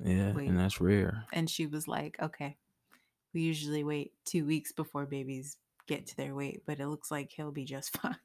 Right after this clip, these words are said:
Speaker 1: Yeah, our second baby was like, we was like, "Is she eating? She's so small."
Speaker 2: Yeah, they were concerned. Even though she was, she wasn't too far off from her birth weight either.
Speaker 1: Yeah, maybe it was the first one. And one
Speaker 2: I
Speaker 1: of 'em we
Speaker 2: think
Speaker 1: was like, "Whoa."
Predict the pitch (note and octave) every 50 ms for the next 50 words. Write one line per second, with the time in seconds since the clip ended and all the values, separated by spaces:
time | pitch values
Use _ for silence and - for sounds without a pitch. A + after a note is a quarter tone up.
0 | _ - - F#2+ F#2+ - - - G#2 - - G#2 G#2 - G2+ G2 G2 F#2+ F2+ F#2
1 | F2+ F#2 - - - - - - - - - - - - - - - - G#2 G#2+
2 | F#2+ F2+ - - E2 E2+ F#2 - - A#2+ A#2 - - C3+ B2+ B2+ B2 B2 B2+ B2+
3 | C3 C3 C3 B2+ B2+ B2+ - _ _ _ _ _ _ _ - - - - - -
4 | - - A#2+ - - C3+ C3 B2+ - - - B2+ B2 C3 C3+ C3+ C3 C3 C3 -
5 | F#3 E3+ E3+ E3+ E3+ E3 E3 D#3+ D#3+ D#3+ D#3 D#3+ D#3 D3+ D#3+ D#3 D3+ D#3 D#3+ D#3+
6 | - F3+ E3+ E3+ - D#3+ D#3+ - - B3 C#4 D#4+ F4+ F4 D4+ C#4+ C#4+ C#4+ - D4+
7 | D4 C#4 C#4 B3 A3 G3+ - - - - - - - - C4 C#4+ E4 F4+ F4 F4
8 | - G3 D#3+ - - - F#3+ F3+ F3 E3+ E3 D#3+ D#3 D#3 E3 E3 - E3+ E3 D#3+
9 | E3 D#3+ F#3+ G3 D#3 D3+ D#3+ E3 - - E3+ E3 D#3 - D#3+ D#3+ G3 F#3+ - -
10 | - - - - - _ - - - G#2+ G2+ G2 G2 G2+ G2+ G#2 A2 G#2 G2+ G#2
11 | G#2 G2+ G2+ - - - - F2+ F#2+ - - - - - - F#2 - - A#2 G#2
12 | G2 F#2+ F#2+ F#2+ F#2+ F#2+ F#2 F#2 F#2+ F#2+ - G2 F2+ F2+ F2 F2 - _ _ _
13 | _ _ _ _ _ _ _ _ _ _ - - - - - _ - - _ -
14 | E2+ E2+ E2+ E2 D#2+ E2+ F2